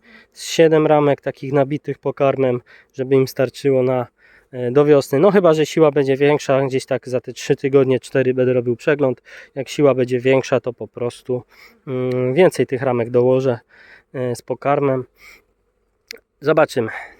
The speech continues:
Mam te dziewięć, e, dziewięć, e, rodzin z wrzosu. Jest okazja, żeby się nauczyć czegoś nowego. No dobra, ja tutaj sobie działam. Będę szukał teraz znowu tam matki tej,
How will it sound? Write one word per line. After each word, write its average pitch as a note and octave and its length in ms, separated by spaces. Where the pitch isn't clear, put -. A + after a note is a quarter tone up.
Mam F3+ 180
te D#3+ 100
dziewięć, D3 340
e, D3 400
dziewięć, C3+ 480
e, B2+ 220
rodzin C3+ 300
z B2 60
wrzosu. D#3 420
Jest C3+ 300
okazja, D#3 380
żeby C3+ 200
się - 140
nauczyć C#3 320
czegoś C3 360
nowego. A2+ 460
No A3 80
dobra, G#3 420
ja F3 120
tutaj D#3+ 280
sobie C#3 220
działam. D#3 400
Będę C3 180
szukał C3 320
teraz A#2+ 300
znowu D#3 340
tam D3 180
matki D3 420
tej, C3+ 240